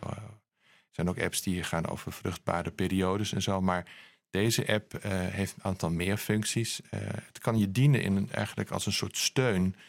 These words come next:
eh, om naar je huisarts of gynaecoloog te gaan en te zeggen van: "Ja, dit zijn eigenlijk de klachten waar ik mee zit." En, ehm, de app geeft ook aan dat deze klachten, eh,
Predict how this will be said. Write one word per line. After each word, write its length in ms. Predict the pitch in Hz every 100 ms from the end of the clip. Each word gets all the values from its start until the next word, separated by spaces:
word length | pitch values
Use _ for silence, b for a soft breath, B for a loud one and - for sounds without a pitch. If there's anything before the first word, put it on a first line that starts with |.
| B B B _
eh, 340 | - 101 98 104
om 220 | - 127 117
naar 140 | 98
je 140 | 90
huisarts 640 | 85 98 107 110 95 95 -
of 140 | 98
gynaecoloog 640 | - 98 92 95 98 101
te 120 | - 107
gaan 340 | - 92 98
en 120 | 104
te 120 | 98 104
zeggen 320 | 110 101 101
van: 180 | 101 101
"Ja, 100 | 107
dit 160 | 107 110
zijn 140 | -
eigenlijk 340 | 101 101 107 98
de 60 |
klachten 420 | - 123 127 -
waar 160 | 85 95
ik 80 | 90
mee 180 | 87 90
zit." 360 | 131 113 - B B B B B B -
En, 500 | - 101 98 101 95
ehm, 440 | 101 98 95 98 98 -
de 240 | - 101 107
app 200 | 113 -
geeft 420 | - - 101 -
ook 200 | 98 98
aan 460 | - 98 98 95 - -
dat 460 | 104 101 98 - -
deze 420 | - 104 90 -
klachten, 680 | - 101 92 - 92 92 -
eh, 220 | 95 92